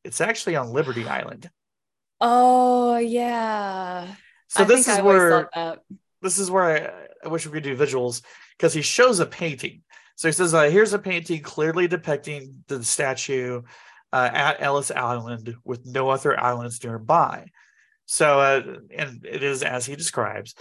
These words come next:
Speaker 1: Was the art-, artist just not paying attention? Did he like it better this way? I really don't think so. Now, if that's not strange enough,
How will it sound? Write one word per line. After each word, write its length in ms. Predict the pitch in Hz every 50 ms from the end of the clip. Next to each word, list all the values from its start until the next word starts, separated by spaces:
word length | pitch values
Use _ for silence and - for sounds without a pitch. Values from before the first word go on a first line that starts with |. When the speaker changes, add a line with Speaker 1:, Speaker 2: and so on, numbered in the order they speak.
| - - _ _
Speaker 1:
Was 160 | 151 160 151
the 60 | 156 151
art-, 220 | 151 160 165 -
artist 320 | 156 151 160 165 160 -
just 180 | - 135 120 -
not 160 | 123 127 123 -
paying 200 | 139 139 143 135
attention? 500 | 120 - 147 139 143 - 254 - - - _ _ _ 131
Did 200 | 117 151 139 113
he 220 | 131 131 123 117
like 380 | 110 107 - 131 117 120 120 185
it 180 | 165 165 151
better 280 | 180 175 180 190 190 190
this 280 | 175 185 208 196 -
way? 380 | 220 240 247 - - 330 349 - _
I 140 | - - 190
really 320 | 202 139 120 113 110 120
don't 180 | 120 135 - -
think 200 | - 233 247 -
so. 380 | - - - - - - - 165 _ _ _ _ _ _ _ _ _ _ _ _ - - - _ _
Now, 200 | 165 160 156 -
if 60 | -
that's 260 | 226 269 294 - -
not 120 | 247 196 156
strange 380 | - - 175 156 143 131 120
enough, 500 | 117 123 113 107 113 135 - - - -